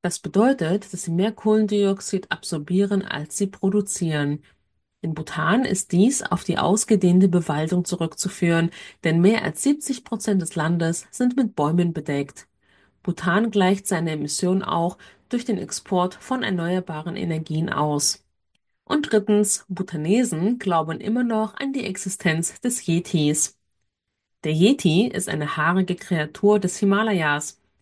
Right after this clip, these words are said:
Er ist ein beliebtes Thema in der Folklore der Himalaya-Regionen von Nepal,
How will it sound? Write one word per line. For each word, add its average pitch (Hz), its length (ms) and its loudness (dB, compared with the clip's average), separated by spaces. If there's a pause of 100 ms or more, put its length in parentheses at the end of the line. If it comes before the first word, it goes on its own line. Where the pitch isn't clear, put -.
(160)
Er 170 160 -4
ist 180 120 -6
ein 170 120 -6
beliebtes 196 400 -2
Thema 196 400 2
in 175 140 -2
der 160 140 -6
Folklore 175 720 0 (280)
der 240 100 2
Himalaya-Regionen 170 1200 0
von 151 240 -8
Nepal, 170 520 0